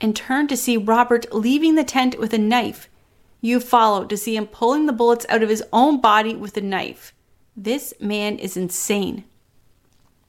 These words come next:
Deborah really did take the bullets out of her own leg with a knife in an attempt to keep her identity a secret. And it worked. People were in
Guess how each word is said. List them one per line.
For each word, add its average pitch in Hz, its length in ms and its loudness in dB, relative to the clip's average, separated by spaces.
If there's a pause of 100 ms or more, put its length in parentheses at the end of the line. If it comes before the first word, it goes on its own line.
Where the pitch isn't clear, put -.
Deborah 196 500 0 (220)
really 240 280 2
did 240 300 2
take 214 240 -4
the 208 80 -2
bullets 202 320 -2
out 214 140 0
of 196 80 -6
her - 220 0
own 277 280 6
leg 240 340 2
with 214 160 0
a 220 60 0
knife 196 400 0
in 220 100 -6
an 247 140 2
attempt 254 480 -4 (380)
to - 80 -10
keep 285 300 -4
her 247 100 0
identity 220 520 0
a 185 60 -10
secret. - 580 -6 (400)
And 254 220 2
it 226 100 2
worked. - 440 -2 (520)
People 269 340 0
were 226 140 2
in 214 160 -2